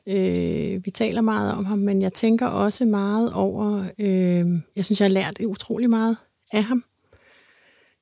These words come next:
i, i de, alle de år, vi var sammen. Øh, han var, han var god til at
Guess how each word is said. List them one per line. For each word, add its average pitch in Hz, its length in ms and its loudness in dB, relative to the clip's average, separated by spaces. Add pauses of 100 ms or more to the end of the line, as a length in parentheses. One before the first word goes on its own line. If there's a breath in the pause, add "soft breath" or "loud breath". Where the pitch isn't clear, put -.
i, 220 140 0
i 214 160 2
de, 214 180 6
alle 220 120 6
de 220 140 4
år, - 80 2
vi 214 200 2
var 208 60 2
sammen. 214 460 0 (380 soft breath)
Øh, 185 800 2
han 196 240 0
var, 175 540 2 (280 soft breath)
han 190 200 2
var 202 60 0
god 240 300 2
til 220 280 4
at 208 400 2